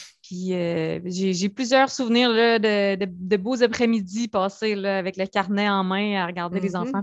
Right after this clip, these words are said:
Speaker 1: courir. Puis, euh, donc, euh, effectivement, après le, après le mois de mai, moi, j'avais un mois de mai parti-, particulièrement, euh, intense.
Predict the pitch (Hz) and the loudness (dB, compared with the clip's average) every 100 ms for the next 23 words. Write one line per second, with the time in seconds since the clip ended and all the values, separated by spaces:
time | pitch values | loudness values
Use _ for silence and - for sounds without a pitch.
0 | 196 180 170 180 190 196 - - 185 175 | -2 -2 0 -2 -2 -4 -8 -12 -8 -6
1 | 170 175 - - - - - - 185 196 | -6 -10 -16 -20 -20 -20 -12 -8 -6 -6
2 | 190 180 190 214 - 226 233 254 214 - | -4 -2 -4 -6 -2 2 4 4 2 -2
3 | 277 269 202 185 185 - 311 262 240 220 | 0 2 2 0 -4 -4 0 2 2 0
4 | 226 269 285 247 214 196 233 214 202 214 | 0 -2 -2 -4 -6 -4 -2 0 0 -2
5 | 247 233 _ - _ _ _ 247 - - | -4 -8 _ -20 _ _ _ -8 -8 -6
6 | 320 311 285 254 269 302 302 233 196 196 | -2 2 4 4 2 2 2 4 4 2
7 | 190 180 180 - 185 170 165 - 196 220 | 0 -2 -6 -8 -6 -6 -8 -4 0 0
8 | 220 247 320 320 | 2 2 2 0